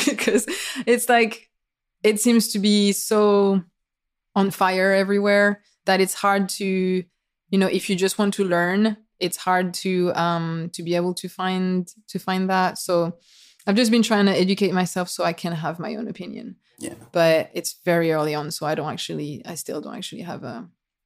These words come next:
Speaker 1: an opinion on it. But I'm looking at it because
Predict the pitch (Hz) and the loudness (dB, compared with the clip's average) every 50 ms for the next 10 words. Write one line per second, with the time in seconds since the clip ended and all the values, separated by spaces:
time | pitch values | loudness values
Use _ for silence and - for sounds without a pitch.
0 | _ _ - 185 175 160 151 - 170 160 160 160 156 156 156 143 - - _ _ | _ _ -6 -6 -6 -6 -6 -8 -8 -8 -8 -8 -8 -8 -8 -10 -12 -16 _ _
1 | 175 160 160 - - 196 202 208 208 208 202 196 196 196 196 202 208 202 202 - | -6 -6 -6 -4 -2 2 6 6 8 8 10 8 8 8 8 8 8 6 4 2
2 | 196 190 180 170 170 170 170 - - 185 175 170 - - 175 165 165 165 160 160 | 0 2 2 4 2 2 0 -2 -2 -4 -4 -4 -2 -2 0 0 0 -2 -2 -4
3 | - - | -8 -10